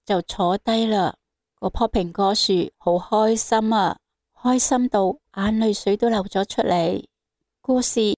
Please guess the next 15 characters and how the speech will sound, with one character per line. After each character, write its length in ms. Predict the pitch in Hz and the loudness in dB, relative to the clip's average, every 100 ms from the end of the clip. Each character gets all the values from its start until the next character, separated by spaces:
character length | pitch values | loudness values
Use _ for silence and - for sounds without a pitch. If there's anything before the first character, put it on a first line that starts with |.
| - | -2
經 80 | 277 | -2
講 340 | 214 226 240 | 0 0 2
完 160 | 175 175 | 2 2
啦。 260 | 175 160 - _ _ | 0 -2 -6 _ _
呢 180 | 247 262 | -2 0
個 160 | 254 226 | 2 0
故 240 | - 208 | 2 0
事 480 | 202 - 185 165 - _ _ _ | 0 0 0 0 -2 _ _ _
每 220 | 196 196 | -2 0
一 220 | 208 262 226 | 2 2 2
日 140 | 180 - | 0 0
都 120 | 240 | -2
發 240 | 247 - 196 | 0 -2 -2
生 260 | - 214 | -2 -2
響 380 | 214 185 180 208 | -2 -2 0 -2